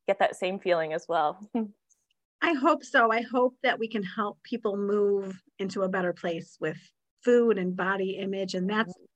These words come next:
Speaker 2: that's the goal. That is
Speaker 1: Yeah.
Speaker 2: definitely the goal. Well, and I love that you talked about letting go of food rules and replacing them with the principles.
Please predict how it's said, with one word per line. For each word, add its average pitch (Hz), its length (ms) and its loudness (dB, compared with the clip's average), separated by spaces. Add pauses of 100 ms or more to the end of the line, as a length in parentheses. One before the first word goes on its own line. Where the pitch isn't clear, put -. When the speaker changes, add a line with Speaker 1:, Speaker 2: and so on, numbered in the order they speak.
(200)
Speaker 2:
that's 202 240 -4
the 208 100 -6
goal. 170 420 -2 (320)
That 214 160 -2
is 233 80 0
Speaker 1:
Yeah. 214 40 -10
Speaker 2:
definitely 214 440 2
the 202 100 -2
goal. 185 440 0
Well, 196 300 0
and 214 120 0
I 226 140 4
love 233 300 6
that 330 120 0
you 339 120 0 (100)
talked 254 280 -4
about 185 480 0 (460)
letting 269 300 6
go 339 200 6
of 285 120 4 (100)
food 294 220 4
rules 220 760 6 (540)
and 233 80 2
replacing 240 480 6
them 226 180 4
with 214 160 0
the 190 80 -6
principles. - 920 -8